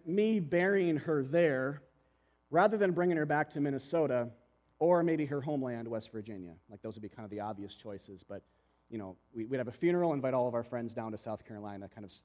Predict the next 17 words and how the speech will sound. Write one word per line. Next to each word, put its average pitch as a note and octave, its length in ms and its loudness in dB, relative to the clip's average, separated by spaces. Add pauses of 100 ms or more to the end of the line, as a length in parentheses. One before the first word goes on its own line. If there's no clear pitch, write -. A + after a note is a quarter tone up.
it'd D3 100 -10
just F3 160 -6
be F3+ 80 -4
strange, D3+ 640 -6
right? A#2 240 -6
That'd A#2+ 100 -4
be, A#2 160 -4 (540)
that'd B2+ 140 2
be B2+ 100 0
odd. A2 160 -2 (320)
And G3+ 80 2
obviously, A#3 500 6
that's D#3+ 160 0
not E3 140 2
a - 20 2
one-to-one. C#3+ 760 2
I, C#3+ 100 -4